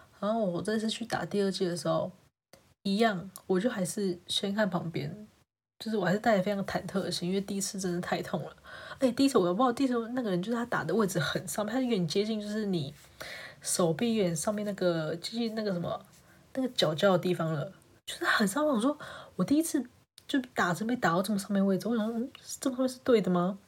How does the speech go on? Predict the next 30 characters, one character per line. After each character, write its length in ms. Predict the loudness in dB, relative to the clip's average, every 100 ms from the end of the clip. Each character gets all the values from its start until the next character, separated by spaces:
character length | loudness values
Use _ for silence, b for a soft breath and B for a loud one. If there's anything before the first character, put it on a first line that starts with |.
| B B B B B B
然 120 | 2 4
后 200 | 4 -2
反 160 | -4 -2
正 100 | -2
第 100 | 0 0
二 60 |
次， 400 | 0 -2 0 -2
第 220 | -4 -2 0
二， 140 | -2 -8 -14 -14 _ _ _ 0
第 100 | 2
二 80 | 4
针 160 | 4
的 80 | 2
时 140 | 2 0
候， 340 | 0 0 -4 -16 _ _ _ _
我 100 | -2
觉 120 | 0
得 80 | 2
应 80 | 2
该 140 | 2
是 160 | 2 2
真 160 | 0 -2
的 80 |
是 240 | 0 0 2
人 220 | 2 2
的 100 | 2
关 260 | 2 2 0
系， 360 | -4 -4 -4
这 140 | -4 0
个， 480 | 0 0 -2 -6